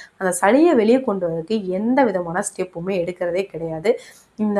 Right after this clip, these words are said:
ஆயில் பார்த்தீங்கன்னா, உடம்புல இருக்கிற சளி எவ்வளோ காலமா இருந்தாலும் சரி, அதை மோஷன் மூலமா கொஞ்சம் கொஞ்சமா வெளியே கொண்டு வந்து கொடுத்துரும். அந்த ஆயில் ரெடி பண்றதுக்கு நம்ம எடுத்துக்கக்கூடிய ஃபர்ஸ்ட் இன்கிரிடியன்ட்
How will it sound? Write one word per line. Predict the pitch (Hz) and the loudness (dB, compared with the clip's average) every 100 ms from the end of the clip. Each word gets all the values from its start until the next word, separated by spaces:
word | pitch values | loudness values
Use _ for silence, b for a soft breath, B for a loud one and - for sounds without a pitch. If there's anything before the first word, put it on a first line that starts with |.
| 190 | 4
ஆயில் | 196 262 320 | 6 6 2
பார்த்தீங்கன்னா, | 320 202 196 185 220 220 | 2 -2 -2 -4 -2 0
உடம்புல | 190 240 277 247 | 0 0 0 0
இருக்கிற | 240 190 | 0 -4
சளி | - 165 226 | -4 -4 -2
எவ்வளோ | 190 165 240 294 | -2 0 4 4
காலமா | 294 202 202 220 | 4 0 0 -2
இருந்தாலும் | 185 185 180 180 | -4 -4 -6 -8
சரி, | 160 220 | -4 -2
அதை | 185 175 | -2 -6
மோஷன் | 175 220 - 233 | -4 -6 -4 -6
மூலமா | 175 180 196 | -6 -6 -6
கொஞ்சம் | 185 202 | -6 -8
கொஞ்சமா | 190 180 196 | -8 -6 -6
வெளியே | 165 170 208 - | -6 -6 -6 -6
கொண்டு | 170 180 196 | -12 -10 -8
வந்து | 185 170 | -8 -10
கொடுத்துரும். | 170 185 - 170 262 B B B B | -14 -14 -8 -4 -4 B B B B
அந்த | 190 214 196 190 | 0 2 2 4
ஆயில் | 202 285 302 | 6 4 2
ரெடி | 208 233 | 2 0
பண்றதுக்கு | 233 214 190 180 175 240 | 0 -4 -2 -4 -4 0
நம்ம | 226 190 180 | 0 0 -2
எடுத்துக்கக்கூடிய | 180 - 240 208 185 190 233 | -4 -2 -2 -2 -4 0 0
ஃபர்ஸ்ட் | 233 175 - 294 | 0 -4 -2 -2
இன்கிரிடியன்ட் | 247 196 185 180 233 | -2 -2 -4 -2 -4